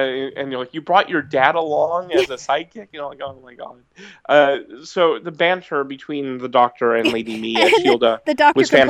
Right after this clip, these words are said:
Speaker 1: fantastic.
Speaker 2: about banter, yes.
Speaker 1: Oh yeah, and the Doctor doesn't like banter. He's against banter. Um, absolutely.
Speaker 2: <laughs>
Speaker 1: Uh, but I think, for me though, I, I think that, uh, the, uh,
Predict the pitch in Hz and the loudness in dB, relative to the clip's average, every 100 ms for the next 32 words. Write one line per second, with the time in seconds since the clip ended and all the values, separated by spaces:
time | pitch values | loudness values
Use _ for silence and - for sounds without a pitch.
0 | 262 262 247 233 214 214 208 220 180 180 | 4 2 2 -2 -2 -4 -4 -6 -12 -10
1 | 214 196 170 - - _ - - - - | -6 -4 -6 -16 -20 _ -20 -18 -16 4
2 | - 294 262 240 226 220 226 202 208 190 | 6 8 8 8 8 6 6 4 4 6
3 | 214 208 170 - 147 165 160 180 185 - | 4 6 4 4 0 -2 0 0 2 4
4 | 151 139 127 - _ _ - 135 127 123 | 4 4 -2 -2 _ _ -12 -2 -2 -2
5 | 120 - - 143 - 123 139 - 117 - | -8 -10 -4 -4 -2 -4 0 2 2 0
6 | - - 539 147 147 147 - - 185 160 | -12 -12 4 6 8 6 0 -2 2 4
7 | 185 - 214 - - 170 - _ _ - | 2 0 -8 -10 -18 -20 -20 _ _ -6
8 | 202 175 156 143 120 113 113 131 120 131 | -4 -4 -8 -8 -6 -2 -2 -2 -6 -8
9 | 127 139 131 120 117 113 - - _ _ | -8 -12 -8 -6 -6 -10 -20 -20 _ _
10 | - 123 123 135 120 - | -8 -6 -6 -4 -4 -6